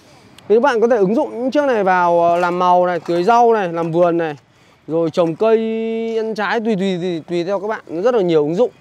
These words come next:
Cái dòng này thì miễn rồi, đẳng cấp rồi. Giá của nó mình công khai luôn là ba triệu năm trăm nghìn.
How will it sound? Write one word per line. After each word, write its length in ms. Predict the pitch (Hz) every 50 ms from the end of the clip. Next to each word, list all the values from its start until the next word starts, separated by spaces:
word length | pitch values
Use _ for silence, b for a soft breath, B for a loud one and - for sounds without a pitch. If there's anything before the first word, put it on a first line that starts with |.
| _ -
Cái 100 | 143 170
dòng 180 | 180 180 160 156
này 140 | 156 147 143
thì 160 | 139 143 139
miễn 260 | 143 180 254 254 277
rồi, 140 | 294 262 180 139 _ -
đẳng 140 | 175 151 - -
cấp 120 | 262 277 -
rồi. 120 | 240 185 135 - - B B B B B B B B B
Giá 240 | B 180 202 214 277 294
của 60 | 240
nó 120 | 196 190
mình 200 | 226 254 240 220
công 120 | 226 247 214
khai 200 | 254 247 240 240
luôn 140 | 240 233
là 40 | -
ba 180 | 214 214 214 208
triệu 180 | - 226 185
năm 140 | 196 208 208
trăm 140 | 208 208 202
nghìn. 200 | 185 165 139